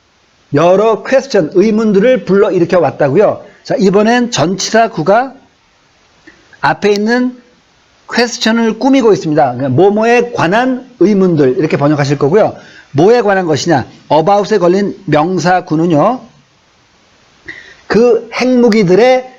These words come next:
개발과 사용의 정당화. 여기 대명사 there는 앞에 있는 nuclear weapons를 가리킨다고 봐야 되겠죠.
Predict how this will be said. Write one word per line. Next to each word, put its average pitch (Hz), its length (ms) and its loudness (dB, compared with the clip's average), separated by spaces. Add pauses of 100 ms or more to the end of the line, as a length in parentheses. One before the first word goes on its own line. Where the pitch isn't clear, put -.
(140)
개발과 196 640 2
사용의 226 760 0
정당화. 156 640 0 (1160)
여기 185 380 0
대명사 196 680 -2
there는 175 680 0
앞에 135 340 -2
있는 208 420 0
nuclear 226 580 2
weapons를 185 720 -2
가리킨다고 147 400 0
봐야 117 160 -2
되겠죠. 110 400 -2